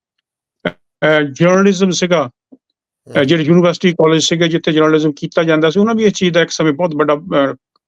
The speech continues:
Speaker 1: ਅਹ, ਅਹ, ਡਰ ਪੈਦਾ ਹੋ ਗਿਆ ਸੀਗਾ ਵੀ
Speaker 2: ਹੂੰ।
Speaker 1: ਜਿਹੜਾ,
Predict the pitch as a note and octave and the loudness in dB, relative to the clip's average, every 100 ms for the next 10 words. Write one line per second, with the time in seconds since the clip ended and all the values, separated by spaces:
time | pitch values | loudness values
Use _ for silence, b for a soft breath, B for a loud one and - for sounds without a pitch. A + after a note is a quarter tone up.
0 | - C#3+ C#3 C3 _ - - _ C#3 C3 | -2 2 2 0 _ -20 -20 _ 0 2
1 | C#3 D#3+ E3 D#3+ D3+ C#3 C#3+ C3+ D3 C3 | 0 0 2 2 2 2 2 2 0 -2
2 | - _ _ _ _ - D3 E3 E3 E3 | -8 _ _ _ _ -2 0 2 4 4
3 | D#3+ E3+ | 2 0